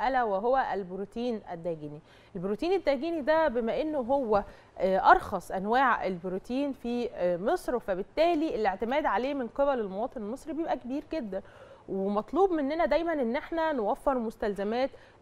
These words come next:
الإنتاج للبروتين الداجيني أو للدواجن أو تربية الدواجن في، آه، مصر. الحقيقة إنه الدولة في الفترة الأخيرة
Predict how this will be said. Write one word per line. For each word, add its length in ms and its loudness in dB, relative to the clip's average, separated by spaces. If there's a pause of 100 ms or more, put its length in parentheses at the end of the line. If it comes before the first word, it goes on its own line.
الإنتاج 840 2
للبروتين 1000 -2
الداجيني 680 0
أو 160 6
للدواجن 600 0 (340)
أو 100 6
تربية 480 2
الدواجن 500 -4
في، 360 -2
آه، 360 2
مصر. 320 -8
الحقيقة 280 4
إنه 140 4
الدولة 360 6 (300)
في 160 6
الفترة 380 4
الأخيرة 800 4